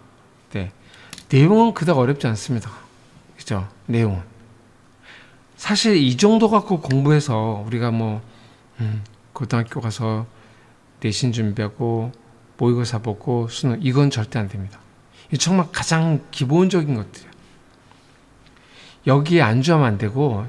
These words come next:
자꾸 뭔가를 찾아야 돼. 공부하기 위해서. 이런 질문 말고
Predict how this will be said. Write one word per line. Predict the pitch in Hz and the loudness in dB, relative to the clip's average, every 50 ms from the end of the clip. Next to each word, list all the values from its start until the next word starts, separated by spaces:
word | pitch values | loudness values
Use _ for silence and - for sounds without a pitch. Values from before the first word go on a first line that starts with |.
| - | -10
자꾸 | - - - - 151 | -12 -12 -8 -4 -2
뭔가를 | 123 117 113 123 147 143 123 - | -2 0 0 0 0 -2 -2 -4
찾아야 | - - - - - 208 190 180 151 123 | -8 -10 -10 -6 -4 -2 0 0 -2 -4
돼. | - - 92 90 - - - - - _ _ _ _ _ _ _ _ _ _ _ _ _ _ _ _ - - - _ - - - - | -6 -8 -10 -10 -12 -18 -20 -20 -20 _ _ _ _ _ _ _ _ _ _ _ _ _ _ _ _ -20 -20 -20 _ -20 -20 -20 -12
공부하기 | - - 135 123 123 123 113 104 | -6 -2 -2 0 0 -2 -2 -4
위해서. | 107 98 - - - - - - - - - - - - - - - - | -6 -8 -8 -10 -14 -20 -20 -20 -20 -20 -20 -20 -20 -20 -20 -20 -10 -4
이런 | 147 127 143 143 131 | -2 0 2 0 0
질문 | - - 139 123 117 113 107 | -2 -4 -4 -4 -4 -4 -4
말고 | 98 95 98 - - 143 127 110 - | -6 -8 -8 -8 -6 -6 -6 -6 -8